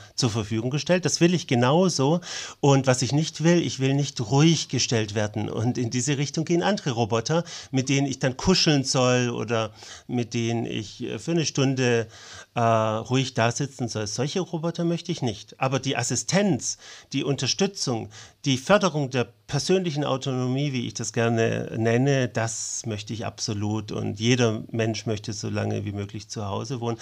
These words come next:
Das mit dem Exoskelett ist noch sehr interessant. Es gibt ja passive und aktive. Ähm, wir haben den Einsatz in der Industrie im Moment und im Militär. Und das sind sehr interessante Konstrukte und Konstruktionen. Und passive Exoskelette sind tatsächlich auch Roboter oder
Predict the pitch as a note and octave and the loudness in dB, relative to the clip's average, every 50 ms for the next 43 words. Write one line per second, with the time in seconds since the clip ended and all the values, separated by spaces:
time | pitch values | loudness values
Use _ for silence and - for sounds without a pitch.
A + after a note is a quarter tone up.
0 | - - - - - - C3+ - D#3 C#3+ D3 C#3 A#2+ B2 D3 - - F3+ E3+ - | -10 -16 -14 -8 -4 -4 -2 0 0 0 0 0 0 -2 -2 -2 -2 -2 -2 -2
1 | - E3+ D3+ D3 C#3+ - - B2+ - - C3+ B2 - C#3+ C3 C3 C3 D#3 C#3 - | -2 0 0 0 0 -2 -4 -6 -4 -4 -4 -2 0 0 0 0 0 -4 -6 -6
2 | - - - - C3+ C3+ C3 C3 A#2 - - C3+ - - B2+ A#2 - - A#2 C3 | -4 -2 -2 -2 -2 -4 -6 -8 -8 -10 -10 -12 -10 -8 -8 -10 -8 -6 -4 -4
3 | C#3+ C#3 - D3+ D3 C#3 - C#3+ A#2+ A2 A#2+ B2+ C#3+ - - - D3 C#3+ C3+ C3 | -4 -2 -2 -4 -4 -4 -2 -2 -4 -2 -2 -4 -6 -6 -6 -4 -2 -2 -2 -2
4 | C3+ - C3+ B2+ B2 B2 - - - - - - - - - - - C3+ B2 B2 | -2 0 0 0 0 -2 -6 -12 -18 -18 -16 -16 -16 -18 -16 -8 -4 0 2 2
5 | A#2+ A#2 A#2 A2+ A#2 A#2 A2 G2+ A2 A#2+ A#2+ A#2 A#2+ A#2+ B2+ B2 - B2+ A#2 A#2 | 4 4 2 0 -2 -4 -6 -4 -2 0 0 2 2 2 0 0 0 -2 -2 -2
6 | A#2 A#2 A2+ B2 B2+ - B2+ A#2+ - - - - - - B2+ A#2+ A2+ A#2 A2 G#2+ | -2 -2 -2 -2 -2 0 -2 -2 -4 -6 -12 -12 -8 -6 -4 -4 -4 -4 -4 -6
7 | A2 A2 G#2 - - C#3+ D3+ E3+ F3+ F3 D#3 D3+ D3 C#3 C3+ C3+ C3 B2+ C3 B2 | -6 -8 -8 -6 -2 0 0 2 4 2 2 2 2 0 0 0 -2 -4 -4 -4
8 | A#2 A2+ A2 A#2 A2+ A2+ A#2 A2 A2 G#2+ G#2+ - B2+ B2 C3 D3+ F3+ F#3 E3+ - | -4 -4 -2 -2 -2 0 0 -2 -2 -4 -4 -2 0 0 2 0 0 -2 -4 -8
9 | - - - - - - - - - _ - B2+ B2 A#2+ A#2+ A#2 G#2+ C#3 C#3+ D#3 | -16 -20 -20 -18 -18 -20 -20 -20 -10 _ 0 2 2 2 2 2 2 4 4 4
10 | - - D#3 B2+ B2+ - - C3+ C3+ C#3+ D3 D3 D3 C#3 C3+ C3+ C3 - - B2+ | 4 4 2 0 0 0 2 2 4 6 6 6 4 4 2 0 -2 -2 -2 -2
11 | - - C3 B2 A#2+ B2 C3 B2+ B2+ - C3 A#2+ A#2+ A#2 A2+ A2+ A2+ A2 G#2 - | 0 2 2 4 4 4 2 2 0 2 2 4 4 4 4 2 2 -2 -4 -8
12 | - - C#3+ C3+ A#2+ A2+ - - - - - - C3+ C3 - - - - D#3+ E3+ | -2 2 4 4 4 4 2 -2 -4 -2 0 0 0 -2 -4 -6 0 4 4 6
13 | E3 D3+ - C3 A#2 - - B2+ B2 A#2 - - B2 G#2+ - - - B2 B2 D3+ | 6 6 4 0 0 0 0 2 2 2 2 0 -4 -4 -2 2 4 4 6 6
14 | F#3+ G#3+ G3 D#3+ C3+ B2+ B2+ - - D#3+ F3 - - F#3 E3+ - D#3 C#3+ C3+ - | 6 6 4 4 2 0 0 0 2 2 2 4 2 2 2 4 2 2 2 0
15 | - D3 - - D3 C3+ C#3 C#3+ C#3+ C#3+ C3 - D3 D#3 F3+ F3 D#3 C#3 B2+ - | -2 -2 -2 0 2 4 4 4 4 2 2 4 6 6 6 6 4 2 2 2
16 | C#3 C3+ B2+ - C3 A#2 A2 G#2 A2+ A#2+ - - A2 B2+ B2+ C3+ B2 A#2+ - A#2+ | 0 0 0 0 -2 -2 0 2 2 2 2 2 2 2 4 4 4 2 2 0
17 | A2+ A2 G#2+ G#2+ | 0 0 -2 -4